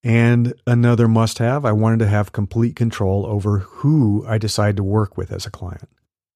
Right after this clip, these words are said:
That's very different than a <laughs> job, right? I want to choose my clients. And finally, I want no fixed set hours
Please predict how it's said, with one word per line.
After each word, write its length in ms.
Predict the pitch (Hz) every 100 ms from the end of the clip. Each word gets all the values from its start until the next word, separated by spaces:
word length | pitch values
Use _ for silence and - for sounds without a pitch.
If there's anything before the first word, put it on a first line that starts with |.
| _ _ _ _ _ _ _ _ _ _ _ _ -
That's 160 | 104
very 380 | 95 95 107 107
different 300 | 104 95 101
than 100 | 101
a 60 | 101
<laughs> 0 |
job, 460 | - - 120 - - - _ - -
right? 280 | - - - _ _ - - - - _ _ _ _ _ -
I 140 | 107
want 180 | 98 113
to 80 | 110
choose 260 | - 120
my 120 | 117 120
clients. 500 | 139 147 98 - - _ _ _ _ _ _ _ _ -
And 400 | 127 123 127 120
finally, 400 | - 120 120 117
I 140 | 113 113
want 420 | 113 117 117 -
no 800 | 107 104 110 113 113 113 110 104
fixed 680 | - - - 107 - -
set 380 | - - 101 101 -
hours 580 | 85 80 123 185 190